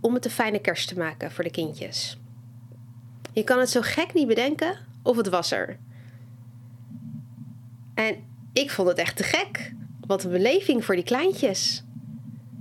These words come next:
Eventplanning waar ik nog wat van kon leren. Maar aan het einde van de dag was ze zo boos op alles en iedereen. En niemand had ook maar iets goed gedaan in haar ogen.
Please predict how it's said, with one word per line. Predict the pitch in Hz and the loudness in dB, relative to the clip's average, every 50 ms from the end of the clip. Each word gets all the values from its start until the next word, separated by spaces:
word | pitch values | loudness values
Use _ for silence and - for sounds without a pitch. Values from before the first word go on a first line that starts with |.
| - - - - - - - - - - - - | -14 -14 -14 -14 -14 -14 -16 -18 -18 -16 -6 -2
Eventplanning | 214 196 - - 240 262 285 - - 254 247 240 247 240 226 | -2 0 4 4 4 4 4 0 2 4 4 6 6 4 4
waar | 190 185 180 - | 4 2 2 2
ik | - 226 226 - | 0 0 2 2
nog | 214 196 - | 0 0 0
wat | 190 185 - | -2 -4 0
van | - 180 175 | 0 0 0
kon | - - 170 160 | 2 0 0 2
leren. | 156 156 156 160 143 147 - - - - - - - - - | 2 0 0 -2 -4 -6 -10 -12 -14 -14 -14 -14 -14 -6 0
Maar | 185 196 190 160 - - - - - - - - - - - - - - - - - - - - - - - - - | 2 2 2 2 -2 -6 -12 -16 -18 -20 -18 -18 -18 -18 -18 -20 -20 -18 -18 -16 -16 -16 -16 -18 -18 -18 -16 -8 -4
aan | - 180 | -2 -2
het | 170 - | -2 0
einde | - 170 196 254 269 269 | 0 0 2 2 2 2
van | - 269 247 | 2 2 2
de | 226 | 2
dag | 180 151 151 - - - - - - - - - - - - - - - - | 2 2 0 0 -4 -8 -10 -10 -12 -14 -16 -16 -16 -16 -16 -16 -14 -6 -4
was | 190 - - | -2 -2 0
ze | - 170 | 0 0
zo | 156 - - - - 233 262 320 320 277 | 0 0 0 4 4 6 6 6 4 2
boos | - - 214 214 190 156 151 - - - - - - - - - - | 4 4 4 6 6 4 2 0 -2 -2 -2 -4 -6 -10 -14 -8 -8
op | - - - - - | -8 -8 -8 -4 0
alles | 208 254 254 196 175 - - - | 2 4 4 4 4 0 0 0
en | - 185 175 233 - | 0 -2 -2 -2 -2
iedereen. | - 247 240 233 190 196 190 160 139 135 - - - - - - - - - - - - - - - | 0 2 4 4 4 4 2 0 -2 -6 -10 -12 -14 -16 -18 -18 -18 -18 -18 -16 -14 -14 -12 -10 -4
En | - 190 180 185 185 185 196 | -2 0 2 4 4 4 4
niemand | 226 262 285 285 262 220 208 | 6 6 6 6 4 4 4
had | 202 190 | 2 2
ook | 185 180 | 2 2
maar | 190 175 160 - - - | 2 0 0 -2 -4 0
iets | 285 294 277 - - | 0 0 2 0 -2
goed | - - 226 220 | 2 2 0 0
gedaan | - - 196 180 170 165 160 | 2 0 0 0 0 0 -2
in | 160 160 | -2 0
haar | 175 190 185 - | 0 -2 0 2
ogen. | 165 165 165 - - 165 165 | 2 0 0 0 -4 -12 -14